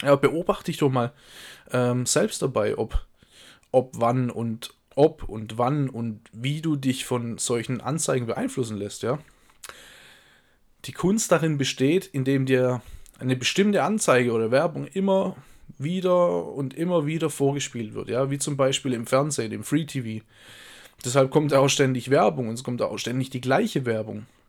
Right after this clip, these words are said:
Ja, da ist eine gewisse Vielfalt drin, aber nie so viel, dass du dich nicht an die, an die vorhergehende irgendwann mal erinnern kannst, ja, und dann durch das, dass, äh, dass es immer wieder wiederholt wird, wird es dir natürlich ins Gedächtnis zurückrufen. Es besteht immer so ein gewisser Trigger.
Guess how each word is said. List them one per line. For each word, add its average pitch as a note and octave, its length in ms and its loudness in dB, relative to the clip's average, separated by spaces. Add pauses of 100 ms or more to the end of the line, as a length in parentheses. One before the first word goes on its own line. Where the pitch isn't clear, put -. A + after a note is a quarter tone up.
(800)
Ja, C3+ 160 6
da D#3 80 4
ist C#3 160 4
eine C3+ 60 2
gewisse C3 340 0
Vielfalt F3 640 -2
drin, F3 220 2 (420)
aber C3 240 4
nie F3+ 200 6
so G3+ 200 0
viel, F3+ 340 0
dass C3+ 160 0
du C#3+ 100 0
dich C#3 140 -4
nicht C#3+ 200 -2
an C3 220 0
die, C3+ 340 0 (280)
an C3+ 100 -2
die B2+ 100 -4
vorhergehende C#3+ 800 2
irgendwann C3+ 420 0
mal B2 120 -2
erinnern C#3+ 380 -2
kannst, G#2 340 -8
ja, C3 100 4
und D3+ 180 -2
dann C3 220 0 (600)
durch C3 180 2
das, C#3+ 220 4
dass, C3 320 2
äh, A#2+ 260 -2
dass A2+ 180 -4
es A#2 140 -4
immer E3+ 300 0
wieder E3 240 2
wiederholt C3 440 2
wird, F3+ 160 2
wird C3+ 120 0
es C3 100 -2
dir C3+ 100 0
natürlich C3 380 -2
ins C3 180 -4
Gedächtnis C#3 500 -2
zurückrufen. B2 600 -4
Es - 240 -6
besteht - 380 -4
immer F3 220 0
so E3+ 180 0
ein D#3+ 100 -2
gewisser D3+ 380 -2
Trigger. D3+ 340 0